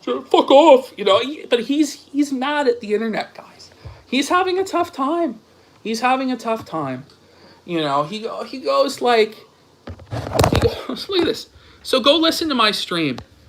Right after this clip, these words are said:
Go listen to my BitChute stream, cause we're moving on to the next Josh post. If you haven't watched my BitChute video on Josh, you're not gonna understand, but this is what Josh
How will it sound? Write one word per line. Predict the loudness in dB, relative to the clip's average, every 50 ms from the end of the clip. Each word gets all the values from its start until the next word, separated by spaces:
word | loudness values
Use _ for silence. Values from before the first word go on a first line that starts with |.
| -20 -20 _ -20 _ 0
Go | 0 0 2
listen | 0 -2 -2 -4 -4 -6
to | -4
my | -2 -2 -2
BitChute | -2 -2 -4 -4 -4 -6 -4 -4 -4 -4
stream, | -6 -10 -10 -8 -6 -6 -6 -6
cause | -6 -6 -6
we're | -4 -6
moving | -4 -4 -4 -4 -4 -4
on | -4 -4 -4
to | -4
the | -4
next | -2 -4 -4 -4 -8
Josh | -6 -2 0 2 2 0 0 -4 -6
post. | -4 -4 -4 -2 -4 -8
If | -4 -2
you | 0
haven't | 0 0 0 -2 -8 -14 -6
watched | -2 0 0 0 -2 -4 -4
my | -4 -4
BitChute | -2 -4 -4 -4 -6 -8 -6 -6 -6 -6
video | -6 -6 -4 -2 -2 -2 -2 -2
on | -4 -4 -6 -6
Josh, | -2 0 2 2 2 0 -2 -6 -14 -18 -20 -20 -20 -20 -20 -20 -20 -20 -20 -20 -20 -8
you're | -6 -2 2
not | 2 2 2 0
gonna | 0 -2
understand, | 0 0 -2 -4 -4 -6 -6 -4 -4 -4 -4 -6 -8
but | -12 -12
this | -12 -8 -6 -6 -4 -4 -6
is | -6 -6
what | -4 -6 -6
Josh | -4 -2 -2 0 0 -2 -4 -8